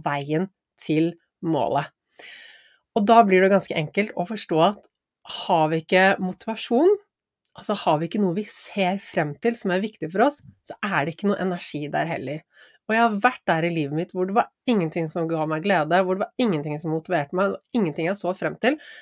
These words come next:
Og jeg tenkte at det, vet du hva, hele livet kommer til å være dødskjedelig og nitrist. Det er ingenting som kan bare få frem denne gnisten i meg igjen. Og jeg må bare ta til takke med et liv uten energi,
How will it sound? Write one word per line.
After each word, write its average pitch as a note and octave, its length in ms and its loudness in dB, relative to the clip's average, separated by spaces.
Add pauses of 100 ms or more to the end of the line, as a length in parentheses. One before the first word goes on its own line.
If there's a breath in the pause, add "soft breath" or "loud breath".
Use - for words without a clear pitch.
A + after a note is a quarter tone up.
(120)
Og G#3+ 80 -6
jeg G#3+ 80 -12
tenkte F3+ 260 -6
at - 80 -8
det, G3+ 140 0
vet - 80 -14
du A3 80 -8
hva, - 40 -8 (200)
hele F#3+ 260 -4
livet E3+ 320 -6
kommer G#3+ 200 -6
til F#3 100 -12
å - 20 -8
være C4+ 220 -4 (500)
dødskjedelig - 1040 -6 (180)
og C4+ 140 4
nitrist. B3 640 2 (160)
Det - 140 -4
er C#4+ 160 -2
ingenting G3 500 0
som G3 240 -4
kan G3 240 0
bare F3 280 6 (840 loud breath)
få A3+ 240 4 (220)
frem F3 240 4
denne D#3 200 0
gnisten D#3 540 -4
i D3+ 160 -6
meg D3+ 220 -2
igjen. F4 200 4 (560 loud breath)
Og C4 220 4
jeg A#3 100 0
må G3+ 220 2
bare D#3+ 180 4
ta D3+ 160 -2
til E3 140 -10
takke - 480 -2
med D#3 320 -2
et E3+ 160 -6
liv D#3+ 220 2 (300)
uten E3+ 360 2
energi, D#3+ 580 0